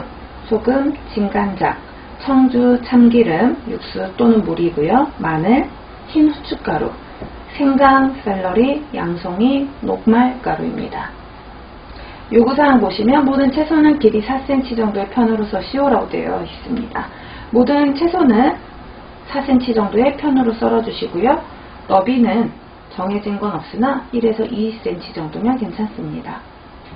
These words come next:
자, 그리고 대파, 마늘, 생강을 제외한 모든 채소는 끓는 물에 살짝 데쳐서 사용하시오. 대파, 마늘, 생강은 향신채니까 끓는 물에 데치지 않고 처음에 볶을 때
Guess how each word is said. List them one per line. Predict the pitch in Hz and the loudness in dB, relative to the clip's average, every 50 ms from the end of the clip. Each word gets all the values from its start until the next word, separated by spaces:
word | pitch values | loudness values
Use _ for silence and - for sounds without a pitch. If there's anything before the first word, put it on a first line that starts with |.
| - - - - - - - - - - - - | -20 -20 -20 -20 -20 -20 -20 -20 -20 -20 -16 -12
자, | 208 220 - | -12 -10 -6
그리고 | - 220 233 233 - - - 233 277 | -2 0 0 0 2 2 2 2 4
대파, | 262 240 233 - - 302 294 294 277 | 4 2 0 2 4 4 4 6 6
마늘, | 262 247 240 240 247 247 247 | 4 4 4 4 4 2 0
생강을 | 262 262 240 247 247 240 240 233 | 0 -2 0 0 0 0 0 -2
제외한 | 233 214 208 196 196 196 196 | -2 -2 -2 -2 -2 -2 -4
모든 | 180 170 170 180 180 | -4 -8 -8 -8 -10
채소는 | - 202 190 180 180 202 208 | -12 -12 -12 -12 -10 -10 -8
끓는 | 277 285 277 285 285 269 | -6 -4 -4 -2 0 0
물에 | 240 202 196 220 247 | 0 0 0 -2 -4
살짝 | 247 - 226 208 - 220 208 - - | -4 -4 -6 -6 -6 -8 -10 -10 -10
데쳐서 | 180 165 - - - 151 - 214 220 | -12 -12 -12 -12 -14 -10 -8 -8 -6
사용하시오. | 226 247 240 247 247 226 202 170 151 - - - - - - - - - - - - - - | -4 -2 0 0 0 0 -2 -4 -6 -10 -8 -8 -8 -10 -12 -18 -20 -20 -20 -20 -20 -16 -10
대파, | - 220 214 - 285 285 | -8 -6 -2 0 2 2
마늘, | 285 285 277 262 269 269 | 4 4 2 2 0 -2
생강은 | 277 294 294 285 302 302 277 226 190 202 214 220 | -2 -4 -2 0 0 2 2 0 0 -2 -4 -4
향신채니까 | 247 262 254 - 285 254 240 - 233 202 175 165 - - 262 269 220 - - - - - - | -6 -6 -6 -4 -4 -4 -4 -4 -4 -6 -6 -6 -4 -2 -2 -2 -2 -4 -6 -16 -20 -14 -6
끓는 | - 254 240 240 247 | 0 2 4 4 4
물에 | 233 226 220 226 220 | 4 4 2 2 0
데치지 | - 175 - - - 175 - 214 | -2 -4 -12 -12 -12 -8 -6 -4
않고 | 190 156 147 151 156 - 269 285 339 415 440 - - - - - - - - | -4 -4 -6 -8 -8 -4 -2 0 2 2 0 -2 -4 -20 -20 -20 -20 -20 -14
처음에 | - 294 277 269 269 254 262 262 269 262 - - 170 - - | -8 -6 -4 -2 0 0 0 0 0 -2 -4 -6 -12 -10 -6
볶을 | 220 233 233 - | -4 -4 -4 -4
때 | - 160 151 160 240 294 294 | -6 -6 -4 -4 -4 -6 -8